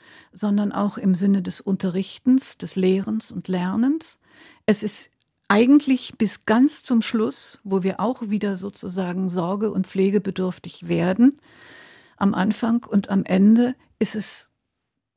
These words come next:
bis ganz am Anfang, am extremen Anfang und extremen Ende, eine interaktive Tätigkeit. Sie haben es mit Menschen zu tun.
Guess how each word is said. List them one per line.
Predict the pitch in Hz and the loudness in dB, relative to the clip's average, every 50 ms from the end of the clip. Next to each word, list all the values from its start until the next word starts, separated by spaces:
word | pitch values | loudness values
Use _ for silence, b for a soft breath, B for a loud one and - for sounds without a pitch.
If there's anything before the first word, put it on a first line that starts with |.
| _ _ - 226 | _ _ 0 2
bis | 220 - - - | 2 2 0 -2
ganz | - 233 247 285 349 349 311 254 190 - - - - - | 2 2 4 4 6 8 8 8 8 6 0 -6 -8 -8
am | - 185 185 - | -8 -6 -6 -6
Anfang, | 175 180 175 180 - - 190 175 - 156 | -6 -6 -8 -8 -8 -10 -10 -10 -10 -10
am | 180 180 - | -10 -12 -12
extremen | - - - - - - 214 233 254 247 233 | -12 -14 -14 -12 -6 -2 0 2 2 2 2
Anfang | - - 196 202 - 208 190 - | 0 -2 -6 -6 -6 -8 -8 -6
und | - 190 185 | -6 -8 -8
extremen | - 180 - - - - 196 190 196 208 - - | -8 -12 -18 -16 -12 -6 -4 -2 -2 -2 -2 -4
Ende, | 180 185 190 190 196 b b b | -4 -4 -2 -4 -4 b b b
eine | b - 202 196 | b 6 6 6
interaktive | - - 262 269 269 - 220 - - 156 - - - - 165 156 170 160 | 6 6 8 8 6 4 2 -6 -10 -12 -16 -16 -16 -14 -14 -14 -14 -14
Tätigkeit. | - 185 170 151 - 151 - - - 175 170 - | -12 -14 -14 -14 -16 -20 -18 -12 -12 -12 -10 -6
Sie | - 202 190 | -4 -2 -2
haben | 208 214 214 | -2 -2 -2
es | 208 208 - | -4 -2 -4
mit | 196 185 - | -6 -4 -2
Menschen | 190 190 202 208 - - 190 - | -2 -2 -2 -2 -4 -6 -10 -10
zu | - - - | -12 -14 -16
tun. | - - 170 160 156 151 156 | -18 -18 -18 -16 -16 -16 -18